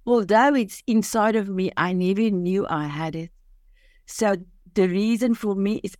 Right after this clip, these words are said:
I had to go through two and a half years of trying to get out of this cocoon. And now I am flying. So I am teaching others. So you will love my, my, my motto of my,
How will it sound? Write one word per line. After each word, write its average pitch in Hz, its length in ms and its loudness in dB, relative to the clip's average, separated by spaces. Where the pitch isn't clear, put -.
I 208 280 2
had 214 140 -2
to 240 100 -2
go 190 260 -4
through 208 220 -6
two 247 220 0
and 247 160 4
a 226 40 4
half 170 320 0
years 180 380 0
of 165 180 -4
trying 254 440 0
to 247 100 -4
get 208 400 -2
out 220 280 0
of 214 200 -2
this 196 260 -6
cocoon. 226 800 -2
And 202 300 -2
now 196 640 -2
I 190 160 -2
am 180 140 -4
flying. 196 720 -4
So 196 300 0
I 220 200 0
am 214 180 -2
teaching 240 580 0
others. 196 280 -2
So 208 240 -4
you 214 180 0
will 233 180 2
love 190 380 0
my, 190 580 -2
my, 180 400 -2
my 165 240 -2
motto 170 400 -2
of 165 240 -2
my, 165 280 -4